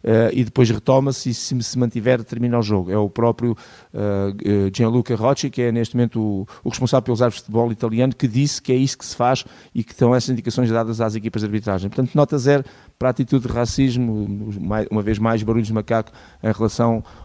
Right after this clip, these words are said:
ao, ao guarda-redes francês e, portanto, nota claramente zero para todas as atitudes e comportamentos de racismo, seja no desporto, seja fora do desporto.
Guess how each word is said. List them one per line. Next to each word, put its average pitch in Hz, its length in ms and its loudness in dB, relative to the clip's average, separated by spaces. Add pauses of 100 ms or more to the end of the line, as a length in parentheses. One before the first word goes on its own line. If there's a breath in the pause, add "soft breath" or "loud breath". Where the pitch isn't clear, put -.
(100)
ao, 110 320 2
ao 110 180 2
guarda-redes 107 420 0
francês 127 420 0
e, 117 60 -2
portanto, - 460 -2
nota 113 300 2
claramente 117 500 2
zero 110 200 0
para 110 140 -4 (100)
todas 131 240 4
as 117 60 0
atitudes 117 420 -2
e 113 40 -2
comportamentos 113 400 0
de - 60 -6
racismo, 113 360 -4
seja 120 280 0
no 113 80 2
desporto, - 340 -4
seja 107 160 -2
fora 101 160 -4
do 90 80 -10
desporto. - 260 -10